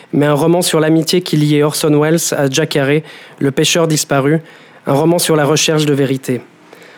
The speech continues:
un roman sur la mort, sur l'amour vrai et pur. La relation entre Josefina et Jacare est presque idéale. Et comme pour rattraper la noirceur réaliste de certaines scènes, il y a aussi de très belles considérations sur le couple,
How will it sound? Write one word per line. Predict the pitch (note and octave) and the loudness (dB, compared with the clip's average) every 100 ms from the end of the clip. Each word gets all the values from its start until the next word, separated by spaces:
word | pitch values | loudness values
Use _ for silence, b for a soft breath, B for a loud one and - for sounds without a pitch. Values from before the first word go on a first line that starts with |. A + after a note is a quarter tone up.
| - | -4
un | C3+ | 0
roman | D#3 E3+ | 2 0
sur | E3 E3 | 0 2
la | D3 | 2
mort, | D3 F3 F3 | 2 0 -2
sur | - D3+ | 0 2
l'amour | D3 D#3 C#3+ | 2 2 0
vrai | C3+ E3 D#3+ | 0 0 0
et | |
pur. | D3 - E3+ F3 B B B B B - | -2 0 0 -2 B B B B B -2
La | C#3+ | 0
relation | D#3 D#3+ - F3+ | 0 0 0 -2
entre | F3 D3+ | 0 0
Josefina | D#3+ D#3 D3 D#3+ E3 D#3 | 2 0 0 0 0 0
et | |
Jacare | D3+ D#3 D#3+ E3 | 0 -2 0 0
est | D#3 | 0
presque | - D#3+ - | -2 -4 -2
idéale. | D3+ C#3+ C3 C3 B B B B B - | -2 0 0 -2 B B B B B -8
Et | C3+ | -4
comme | E3 D#3+ | 0 0
pour | D3+ | 0
rattraper | D#3+ D#3+ E3 F3+ | 0 -2 -2 0
la | E3 | 2
noirceur | D#3 D#3+ - F3 | 2 2 0 0
réaliste | D3+ D#3 D#3+ D#3 D3 | 0 2 0 0 -2
de | |
certaines | C3+ D3+ D3 D3 C#3 | -2 -2 -2 -2 -2
scènes, | - E3+ F3 | -2 0 2
il | D3 | 2
y | C#3 | 2
a | C#3 | 2
aussi | C#3 - D#3 | 0 0 -2
de | C#3 | -2
très | C3 - | -2 -2
belles | D#3+ D3+ | 0 0
considérations | D#3 C#3+ D3+ C#3+ C#3 - | 0 -2 0 0 0 -2
sur | D3 D#3 | 0 0
le | C#3+ | 0
couple, | - D3+ - | 0 -4 -6